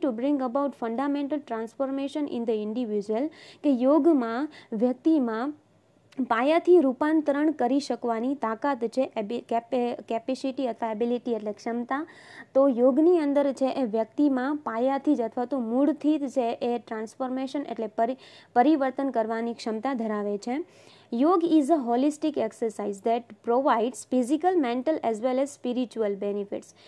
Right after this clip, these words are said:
Yog is a holistic, holistic એટલે સર્વગ્રાહી, એક્સરસાઇઝ એટલે કસરત. કે યોગ એ એક સર્વગ્રાહી ક-, અ, કસરત છે કે જે શારીરિક, માનસિક અને સાથે સાથે સ્પિરિચ્યુઅલ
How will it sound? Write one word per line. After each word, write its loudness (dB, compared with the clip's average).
Yog 2
is 0
a 2
holistic, 2
holistic -2
એટલે -4
સર્વગ્રાહી, -2
એક્સરસાઇઝ -4
એટલે -4
કસરત. -8
કે 4
યોગ 4
એ 4
એક -4
સર્વગ્રાહી 2
ક-, -6
અ, 0
કસરત 0
છે -4
કે 6
જે 2
શારીરિક, 0
માનસિક -2
અને -6
સાથે -4
સાથે -4
સ્પિરિચ્યુઅલ 0